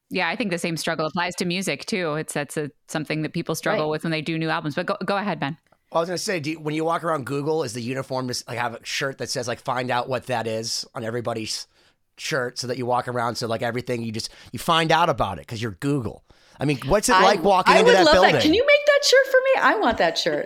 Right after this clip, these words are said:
Speaker 3: Ron,
Speaker 1: I want that
Speaker 3: Ron
Speaker 1: shirt.
Speaker 3: actually from Starset ha-, has a, uh, has a merchandising company, and he can do small run shirts. So, uh, we can, uh, we can facilitate it.
Speaker 2: There you go. That's another, another aside to your neurotic guitarist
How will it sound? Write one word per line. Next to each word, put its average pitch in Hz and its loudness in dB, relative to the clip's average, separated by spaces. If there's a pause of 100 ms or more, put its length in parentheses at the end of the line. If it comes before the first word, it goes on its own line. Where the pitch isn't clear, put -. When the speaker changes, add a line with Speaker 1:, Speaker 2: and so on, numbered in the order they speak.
Speaker 3:
Ron, 139 2
Speaker 1:
I 180 8
want 175 -2
that 175 4
Speaker 3:
Ron 226 6
Speaker 1:
shirt. 202 6
Speaker 3:
actually 190 4
from 175 0
Starset 196 2
ha-, 143 2
has 143 2
a, 139 4
uh, 127 4
has 135 0
a 135 0
merchandising 131 0
company, 123 -2
and 113 -2
he 127 0
can 131 -2
do 123 0
small 123 2
run 117 -2
shirts. 107 -6
So, 104 -2
uh, 98 -4 (200)
we 135 0
can, 139 0
uh, 143 2
we 156 0
can 151 -2
facilitate 143 0
it. - -12 (500)
Speaker 2:
There 196 2
you 202 2
go. 196 2
That's 160 -2
another, 175 2
another 185 2
aside 175 0
to 175 -6
your 156 -2
neurotic 160 -2
guitarist 160 -4